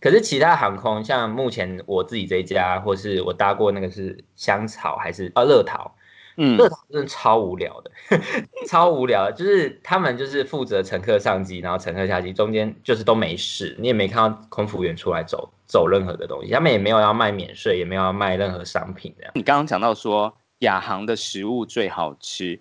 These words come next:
Speaker 2: 那我想问一下，因为有些人会讲说，其实飞机上的食物口感都很差，甚至味道也很差，那
Speaker 1: 嗯，嗯。
Speaker 2: 为什么会这样觉得呢？
Speaker 1: 如果以科学上来讲的话，他们都是说，因为人在高空中的味觉会变差，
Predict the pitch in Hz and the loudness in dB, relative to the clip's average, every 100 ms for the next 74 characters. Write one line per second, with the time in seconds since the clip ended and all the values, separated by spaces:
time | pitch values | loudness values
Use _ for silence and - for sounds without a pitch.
0 | - - 202 151 123 123 127 123 208 190 | -6 2 4 4 2 2 0 0 -2 -2
1 | 104 98 156 143 135 127 87 123 120 110 | -4 -2 2 2 0 -4 -4 -6 -6 -8
2 | 120 139 147 151 98 - - 98 113 - | -6 -4 -2 -2 -4 -6 -4 -2 -2 -4
3 | _ - 113 139 92 101 110 76 - - | _ 0 2 2 2 -2 -2 -4 -8 -4
4 | 92 90 90 - - - 170 151 156 135 | -2 -2 -6 -14 -20 0 4 4 4 4
5 | 117 131 127 107 95 107 78 - - 87 | 6 6 6 4 2 0 -4 -10 -4 -2
6 | 82 73 160 147 120 117 - 107 92 95 | 0 -2 0 2 2 -4 -6 -6 -4 2
7 | 190 - 95 92 101 107 92 - - - | 2 4 -2 -2 -2 -4 -6 -10 -12 -10
8 | 71 67 55 - - 160 190 196 151 120 | -12 -12 -14 -14 -6 2 4 6 6 2
9 | 110 147 143 151 107 98 98 113 90 87 | -2 2 4 2 -2 -2 0 -2 -2 -8
10 | - 87 78 95 101 87 139 131 135 143 | -6 -10 -10 -6 -6 -4 -6 -2 -2 -2
11 | 127 120 123 139 127 98 104 117 107 110 | 0 0 0 -2 2 0 2 2 2 2
12 | 107 107 107 107 104 98 87 104 92 85 | 0 0 -6 -4 -4 -4 -2 -2 -2 -8
13 | 90 92 117 85 - 92 80 104 | -4 0 2 0 -2 -2 -2 -4